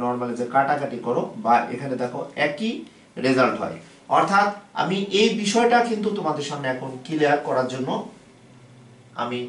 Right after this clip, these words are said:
এই ম্যাথটি ক্লিয়ার, এটি ক্লিয়ার করেই কিন্তু ম্যাথটি আমি অজ্ঞাত বা অক্ষর প্রতীক দিয়ে যদি ধরে নিয়ে ম্যাথ করি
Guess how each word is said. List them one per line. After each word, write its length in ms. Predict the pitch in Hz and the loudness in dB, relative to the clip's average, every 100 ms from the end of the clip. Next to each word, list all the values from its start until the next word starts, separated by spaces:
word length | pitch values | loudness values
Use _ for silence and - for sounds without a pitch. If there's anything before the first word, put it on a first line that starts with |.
| - - - | -12 -18 -8
এই 60 | 143 | -2
ম্যাথটি 400 | 139 135 - 185 170 - - - - - - - - _ - - | 0 -2 -4 -4 -4 -6 -18 -20 -20 -20 -20 -20 -20 _ -20 -16
ক্লিয়ার, 260 | 147 160 165 165 | -2 2 2 0
এটি 140 | 160 190 196 - | -4 -4 -8 -10
ক্লিয়ার 240 | 170 180 180 | 0 0 2
করেই 200 | 202 226 202 | 4 4 4
কিন্তু 160 | 180 147 | -2 -2
ম্যাথটি 260 | 131 127 131 123 | -4 -6 -6 -4
আমি 120 | 123 120 - - 131 | -4 -6 -12 -4 4
অজ্ঞাত 420 | 139 139 143 170 165 139 | 4 4 2 4 4 2
বা 80 | 127 131 | 4 4
অক্ষর 220 | - 185 | 2 -6
প্রতীক 260 | 165 - 143 131 | -6 -8 -8 -4
দিয়ে 160 | 131 123 - - 110 | -2 -2 -6 -14 -10
যদি 160 | 127 - 143 | -10 -6 -2
ধরে 180 | 185 185 | 4 4
নিয়ে 160 | 160 127 | 4 2
ম্যাথ 160 | 127 - | 0 -2
করি 120 | 151 | -4